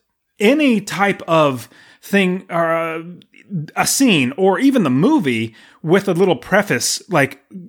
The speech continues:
don't just jam me right in the middle of action. I'm like, "What's going on?" It's, I, the audience is smarter than that. And it's just like, you're just trying to do it just to confuse us. Like, what's this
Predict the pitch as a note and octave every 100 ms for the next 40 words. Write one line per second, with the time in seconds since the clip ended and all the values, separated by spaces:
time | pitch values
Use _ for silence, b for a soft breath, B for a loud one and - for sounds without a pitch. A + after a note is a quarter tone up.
0 | _ G3+ C4 A3 A3 F3+ D3+ C#3 F#3+ G3
1 | E3+ C#3 F3+ D#3+ D3 E3+ E3 B2+ D3+ C#3
2 | - A#2+ C#3+ - B _ E3+ E3+ F#3+ F#3+
3 | G3+ D3+ A2+ B B B - G3 G3 -
4 | _ _ _ _ D#3 G#3 - _ _ _
5 | _ _ _ F#3 F3+ - - G3+ C4 A#3
6 | F3 - - F#3 A#3 G3 C3 A#2+ A#2 B2
7 | D3+ D3+ F#3 F#3+ - E3 D#3 F3 - G3+
8 | E3 F3 C#3+ E3 - C3 A#2 C#3+ A2+ F2
9 | - A2+ B B B B D#3+ G3+ G3 -